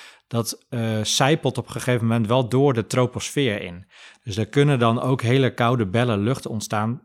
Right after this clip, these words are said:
tot op het aardoppervlak aan toe. En, ehm,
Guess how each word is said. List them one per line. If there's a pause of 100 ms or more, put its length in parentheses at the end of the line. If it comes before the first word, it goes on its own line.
(100)
tot
op
het
aardoppervlak
aan
toe. (680)
En,
ehm,